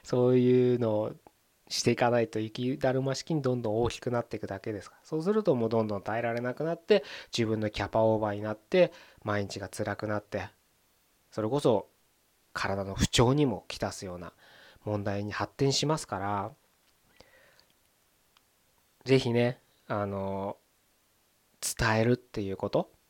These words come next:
うん。冒頭に戻れば、「私は、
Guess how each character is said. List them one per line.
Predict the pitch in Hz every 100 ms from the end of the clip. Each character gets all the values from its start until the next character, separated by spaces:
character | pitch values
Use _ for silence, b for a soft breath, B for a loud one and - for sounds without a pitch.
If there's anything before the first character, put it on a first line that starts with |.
| _ 117
う |
ん。 | 104 92 _ _ _ _ _ _ _ _ _ -
冒 | 120
頭 | 113 120
に | 117
戻 | 117 139
れ | 147
ば、 | 170 165 B B B
「私 | 107 101 107 139
は、 | 170 156